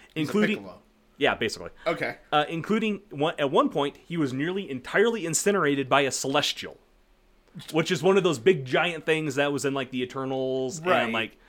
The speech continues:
Speaker 1: Right.
Speaker 2: Yeah, yeah.
Speaker 1: Th-, yeah.
Speaker 2: They, they shot him with one of their eye lasers and, like, disintegrated him almost entirely, and he regenerated from that, but it took him a sec.
Speaker 1: Okay, so, like, Cell from Dragon Ball Z.
Speaker 2: Yeah, yeah.
Speaker 1: Okay.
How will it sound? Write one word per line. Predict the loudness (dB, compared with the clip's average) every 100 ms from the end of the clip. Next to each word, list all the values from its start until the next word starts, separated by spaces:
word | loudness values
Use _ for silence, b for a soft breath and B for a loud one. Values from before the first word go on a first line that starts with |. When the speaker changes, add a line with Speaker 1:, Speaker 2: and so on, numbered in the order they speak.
| b b b
Speaker 1:
Right. | -8 -4 -4 -2
Speaker 2:
Yeah, | 2 4
yeah. | 2 -2 -8
Speaker 1:
Th-, | -8 0
yeah. | 0 0 -6 -8
Speaker 2:
They, | 0 2
they | 4 2
shot | 4 4
him | 4
with | 2
one | 0
of | -2
their | -4 0
eye | 2
lasers | 4 2 0 -2 -4 -4
and, | -4 -2
like, | -2 -4 -4
disintegrated | -2 0 0 0 -2 -2
him | -4
almost | -4 -6
entirely, | -2 0 0 -2 -8 b b b b b
and | -2
he | 0
regenerated | 2 0 -2 -2 -4 -4
from | -6 -4
that, | -4
but | -4
it | -6
took | -8 -14
him |
a | -14
sec. | -16 -16 -20 _ _ _ _ _ _ _ _ _ -6
Speaker 1:
Okay, | -4 -4 -8 -12
so, | -12 -8
like, | -6 -6
Cell | -4 2 2 2
from | -2
Dragon | -10 -10 -10
Ball | -12
Z. | -12 -10 -2
Speaker 2:
Yeah, | 0 0
yeah. | 0 0 0
Speaker 1:
Okay. | 0 -8